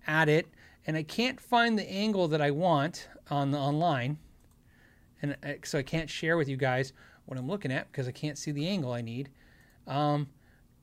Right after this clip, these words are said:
it looks to me like it should have an Allen screw on the back of the trim. Let me, let me see. Come on. View image.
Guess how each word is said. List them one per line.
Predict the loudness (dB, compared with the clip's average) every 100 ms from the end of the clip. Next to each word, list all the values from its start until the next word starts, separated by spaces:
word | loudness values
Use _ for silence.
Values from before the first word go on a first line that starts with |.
| _ -14 -8
it | -6
looks | 0 0 0 -4
to | -2
me | 0 0
like | 0 0
it | -2
should | -4 0 0
have | 2 4 4 2
an | -2
Allen | -2 2 2 2
screw | -2 -2 0 0
on | 0 0 0
the |
back | 0 4 4 4 -2 -8
of | -2 0 2 2 0 -6 -20 -20 _
the | -8
trim. | -4 0 0 -2 -6
Let | -2
me, | 0
let | 0 -2
me |
see. | -4 -8 -14 _ _ _ _ _ -20 _ -20
Come | -12 -6
on. | -2 -2 -4 -8 -20 -20 -20 -20 -20 -20 -20 -20 -20 -20 -20 _ _ _ _ _ _ -8
View | -4
image. | -2 -2 -4 -10 -16